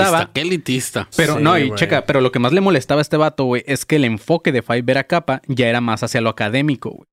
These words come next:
Speaker 1: Y William Russell siempre quiso ser como que, "Nah, güey, lo académico me vale verga, yo nada más quiero tener poder, güey".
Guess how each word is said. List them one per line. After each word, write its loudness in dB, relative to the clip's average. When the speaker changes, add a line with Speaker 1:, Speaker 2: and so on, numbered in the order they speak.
Speaker 1:
Y 0
William 0
Russell -2
siempre -4
quiso -2
ser -2
como -6
que, -10
"Nah, -4
güey, -4
lo -6
académico -4
me -6
vale -2
verga, -2
yo -4
nada -2
más -4
quiero -12
tener -6
poder, -12
güey". -20